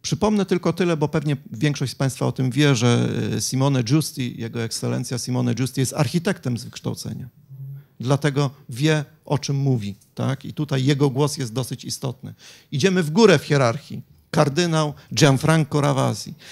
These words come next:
„Architektura sakralna, która nie potrafi właściwie, czy raczej wspaniale przemawiać językiem światła i nie jest nośnikiem piękna i harmonii, nie spełnia swej funkcji. Staje się sztuką świecką i profanacją sakrum.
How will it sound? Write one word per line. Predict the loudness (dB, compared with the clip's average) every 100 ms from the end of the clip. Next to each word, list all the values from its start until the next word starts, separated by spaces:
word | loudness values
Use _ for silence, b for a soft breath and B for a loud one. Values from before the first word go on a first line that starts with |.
| B B B B B
„Architektura | 2 4 4 2 0 2 4 6 4
sakralna, | 4 2 4 4 4 2 -2
która | -4 0 2
nie | 2 4
potrafi | 4 4 2 2
właściwie, | 2 4 4 4 2 2 0
czy | 2
raczej | 0 0 -2
wspaniale | -2 0 2 2 0
przemawiać | -2 -2 0 -2 -2
językiem | -2 -2 -4 -2
światła | -2 0 2 2 0 -4 -4 B -2
i | 2
nie | 4
jest | 4 2
nośnikiem | 0 0 -2 0 -4
piękna | 0 0 0 -2 -2
i | -2
harmonii, | -2 0 0 0 -2 -6 B 0
nie | 4 6
spełnia | 4 4 4 2
swej | 0 -2
funkcji. | 0 0 0 -4 -10 -10 -14
Staje | -2 0 0
się | 0
sztuką | -2 -2 0 0 0
świecką | 0 2 2 2 -2 -2
i | -2
profanacją | 0 0 2 2 0 -2
sakrum. | 2 2 2 -2 -6